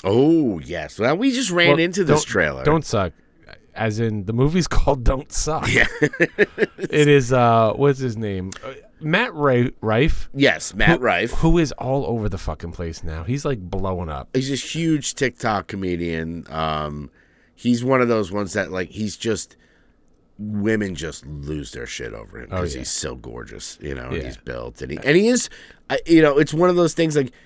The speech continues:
Speaker 1: he reminds me a lot of the whole Dane Cook situation where, like, the girls loved him. He was a good-looking guy, but he was a come-, you know, he was a good, Matt Rife is, is actually a really funny comedian.
Speaker 2: Oh,
Speaker 1: Um,
Speaker 2: yeah. He's got that special. I wanna watch it, but it's like, I,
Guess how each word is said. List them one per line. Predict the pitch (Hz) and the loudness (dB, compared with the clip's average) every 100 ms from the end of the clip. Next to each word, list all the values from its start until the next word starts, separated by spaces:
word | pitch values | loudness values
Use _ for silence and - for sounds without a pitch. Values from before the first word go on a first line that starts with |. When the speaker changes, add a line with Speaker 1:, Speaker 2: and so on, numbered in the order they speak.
| - - | -20 -18
Speaker 1:
he | - 160 | -6 -2
reminds | 160 165 156 160 185 196 156 | 2 2 4 4 4 2 0
me | 165 | 2
a | 160 | 4
lot | 139 131 127 123 | 2 4 4 2
of | 117 110 87 | -2 -2 -4
the | 113 | -2
whole | 117 113 | 2 0
Dane | 92 - 107 107 101 | -2 -4 -2 0 -2
Cook | - 101 | -6 -8
situation | - 85 - 69 67 64 67 | -6 -8 -6 -10 -10 -10 -12
where, | 67 | -12
like, | 65 65 67 | -12 -12 -14
the | - | -18
girls | 52 58 65 65 64 | -14 -12 -10 -10 -14
loved | 53 67 80 67 85 | -10 -4 -4 -2 -2
him. | 80 76 76 76 62 | 0 0 -2 -4 -8
He | 60 | -14
was | 57 57 | -18 -16
a | |
good-looking | - 69 60 65 - 58 | -10 -10 -10 -16 -18 -10
guy, | 90 87 82 80 80 80 | -6 -4 -4 -4 -4 -4
but | 65 64 | -6 -14
he | 58 | -18
was | 57 53 | -20 -20
a | |
come-, | - 69 80 | -20 -12 -10
you | 90 101 | -6 -4
know, | 76 | -4
he | 73 | -6
was | 71 | -12
a | 64 | -14
good, | 71 - - - - | -16 -16 -20 -16 -2
Matt | 147 226 | 2 4
Rife | 220 185 | 2 2
is, | 110 117 | -2 -4
is | 107 120 104 | 0 0 2
actually | 110 - 101 | -2 -2 -6
a | |
really | 80 87 92 | -6 -6 -6
funny | - 104 85 | -4 -6 -6
comedian. | 80 80 82 62 55 - - - | -6 -6 -6 -8 -16 -20 -20 -2
Speaker 2:
Oh, | - | 4
Speaker 1:
Um, | 151 - | 6 6
Speaker 2:
yeah. | 135 87 | 6 4
He's | 120 131 | 0 0
got | 151 | 0
that | 143 | 0
special. | 127 131 127 117 | 2 2 2 0
I | |
wanna | 110 123 123 | 0 0 0
watch | 101 95 104 101 | 0 -2 -2 -6
it, | 85 | -6
but | 92 | -6
it's | 85 | -6
like, | 90 90 | -8 -8
I, | 90 | -8